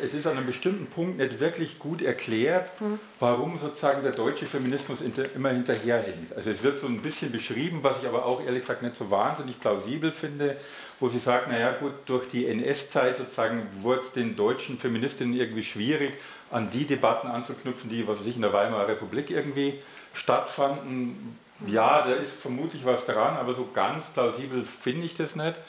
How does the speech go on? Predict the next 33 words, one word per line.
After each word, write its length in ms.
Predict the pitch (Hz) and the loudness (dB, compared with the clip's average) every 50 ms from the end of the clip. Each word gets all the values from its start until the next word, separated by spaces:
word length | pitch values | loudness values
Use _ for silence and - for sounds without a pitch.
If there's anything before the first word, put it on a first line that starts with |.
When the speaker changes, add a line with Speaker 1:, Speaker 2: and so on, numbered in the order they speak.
| - - - - - - - - - - | -18 -16 -16 -14 -14 -14 -14 -16 2 4
Speaker 1:
Was 180 | 135 139 - | 4 4 4
sozusagen 400 | - - - - 151 147 - - | 2 -2 2 2 2 2 2 2
aber 220 | 143 131 147 143 123 | 2 4 4 6 6
auch 220 | 131 165 - - | 6 4 4 2
noch 220 | 180 170 - - | -2 -2 -2 -8
quasi 300 | - 156 139 139 135 139 131 117 | 0 2 4 4 4 2 -2 -2
wichtig 320 | 151 196 190 - 208 180 | -4 -4 -4 -4 -2 2
ist, 160 | 165 165 165 170 | 2 2 2 4
auch 220 | 147 131 131 131 | 2 2 2 2
für 140 | - - 131 | 0 -2 -2
das 160 | 127 120 - | -2 -2 0
nächste 420 | 120 113 123 180 190 - - 208 | 2 2 2 2 2 0 -4 -6
Buch, 260 | 175 165 196 196 175 - | -4 -2 -2 -4 -4 0
glaube 360 | - 160 147 147 160 170 202 196 | 2 4 4 4 4 0 0 -2
ich, 60 | 175 143 | -4 -6
ist 140 | 131 - | -4 2
der 100 | - 131 | 2 2
Punkt, 380 | 123 - - 147 147 170 185 185 - - - - - - - - - | 2 2 -2 -4 -4 -4 -6 -8 -10 -14 -18 -20 -20 -20 -20 0 2
wenn 120 | 131 127 | 2 2
sie 80 | 147 131 | 2 0
sozusagen 320 | 156 147 - - 139 131 | -4 -2 0 0 0 0
die 80 | 143 135 | 0 -2
zweitausendzehner 840 | - - 135 139 - 135 127 127 123 139 - - - 135 147 160 123 | 0 0 0 2 4 6 6 6 4 2 -4 -6 -4 -4 0 0 0
diskutiert, 640 | 104 98 92 - - - - - - - 107 95 90 | 0 0 -2 -6 -8 -10 -10 -10 -8 -8 -8 -4 2
weil 220 | - 104 113 107 - | 2 2 2 4 2
da 140 | - 117 123 | 2 2 4
hat 140 | 170 170 - | 2 0 0
sie, 60 | 160 | 0
glaube 280 | 147 147 135 139 147 | 4 4 4 4 4
ich, 100 | 139 135 | 0 -2
eine 100 | 127 117 | -4 -4
sehr, 220 | 110 110 113 127 139 | -2 -2 0 0 0
sehr 340 | 139 156 139 131 127 127 127 | 0 2 4 6 6 6 4